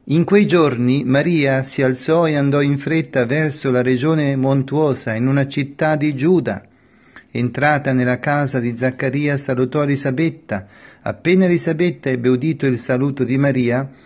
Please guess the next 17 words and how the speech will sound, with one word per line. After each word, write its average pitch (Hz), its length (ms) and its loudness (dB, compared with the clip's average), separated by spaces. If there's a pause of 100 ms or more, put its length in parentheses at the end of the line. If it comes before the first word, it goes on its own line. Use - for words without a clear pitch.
(180)
il 117 160 -4
bambino 143 800 0 (340)
sussultò 160 720 0
nel 143 200 2
suo 135 220 -2
grembo. 107 600 -2 (180)
Elisabetta 135 680 0
fu 131 180 -4
colmata 135 480 0
di 123 140 0
Spirito 127 560 -4
Santo 156 720 -2 (260)
ed 117 180 -4
esclamò 151 720 2
a 135 60 2
gran 131 400 0
voce: 95 520 -4